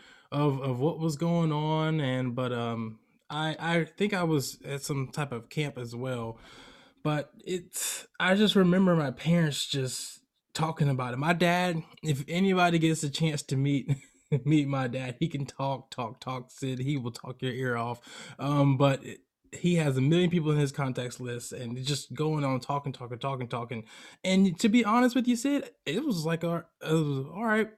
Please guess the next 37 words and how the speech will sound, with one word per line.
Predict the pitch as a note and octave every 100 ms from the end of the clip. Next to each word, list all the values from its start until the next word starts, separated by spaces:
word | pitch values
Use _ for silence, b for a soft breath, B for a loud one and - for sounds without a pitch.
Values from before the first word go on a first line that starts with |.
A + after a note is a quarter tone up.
| _
that | E3 F#3+
happened | G3 G#3 G3
last | F#3 F#3
night. | F#3 F#3+ G3 -
Okay, | D3+ D#3+ E3
where's | E3 E3+ E3+
the | E3+
fun?" | F#3 E3+ B2 G#2+ _ _ _ _ _
You | - D#3+
know, | E3+
which | G3+ G#3+
is | F3+
really, | B3 C4 A3+ -
<laughs> | - -
which | A3 A3+
is | D4
really | C4 E4 F#4+
strange | D#4+ A#3+ - B3+ A#3+
as | B3
a | A3+
kid, | G#3 D4+ D#4 A#3
you | A3+ A#3+ A#3
know, | A#3 A#3
but | A#3 G#3+
now | G#3 A#3 B3
that | G#3+ G#3+
I | F#3+
think | G#3+ B3+ A#3
about | E3+ E3 E3
it, | E3
like, | D#3+ D#3+
how | E3+ F#3
serious | E3 G3+ A#3+ A#3+
it | F3 D3
is, | D3 D3 C#3
I, | - F3 F#3+ F3+ B B B B
I, | C#3+ D#3 C3